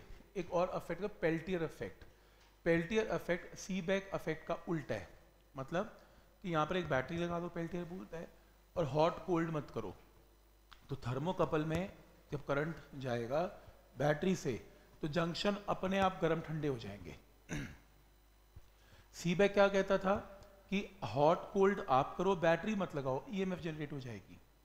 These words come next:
Peltier कहता है कि ईएमएफ़ की value आप generate करो, junction गर्म ठंडे हो जाएंगे। बस ये इसका effect है, कुछ नहीं करना,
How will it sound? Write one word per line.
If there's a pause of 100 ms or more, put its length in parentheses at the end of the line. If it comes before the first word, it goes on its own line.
(220)
Peltier
कहता
है (420)
कि (560)
ईएमएफ़
की
value (520)
आप
generate
करो, (420)
junction (420)
गर्म
ठंडे
हो
जाएंगे। (220)
बस (580)
ये
इसका
effect
है, (180)
कुछ
नहीं
करना,